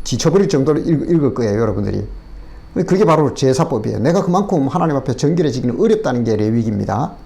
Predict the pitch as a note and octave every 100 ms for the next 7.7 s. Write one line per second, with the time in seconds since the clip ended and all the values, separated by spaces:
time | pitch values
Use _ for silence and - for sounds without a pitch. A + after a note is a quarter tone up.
0 | - - - - - - - - - -
1 | - G#3+ G3 G3 A3 A3+ A3 G#3 D#3+ D3
2 | G#3+ F3 C#3+ B2 - - - - - -
3 | - D#3 - D#3 C3 C3 A#2+ B2 - G2+
4 | G#2+ C#3 C#3+ C#3 D3+ - C#3 B2+ B2 -
5 | A#2+ A2+ G#2+ G#2 - - - - - -
6 | G#3+ A3 G#3+ E3+ G3 F#3+ G#3+ F3 F3 E3+
7 | E3+ D3 D#3+ D3 C#3 C3+